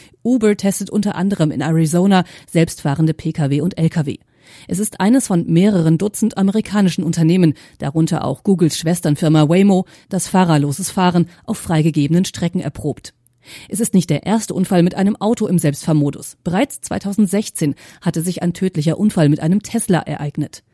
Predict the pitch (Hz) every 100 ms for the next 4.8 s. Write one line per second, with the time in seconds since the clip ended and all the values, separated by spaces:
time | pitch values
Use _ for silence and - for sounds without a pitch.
0 | _ - 170 208 220 - 208 - 226 -
1 | 185 - 196 240 175 165 190 - - -
2 | 208 185 214 214 214 196 185 185 170 170
3 | - 185 175 185 220 240 - 185 175 160
4 | 160 160 - 180 160 151 160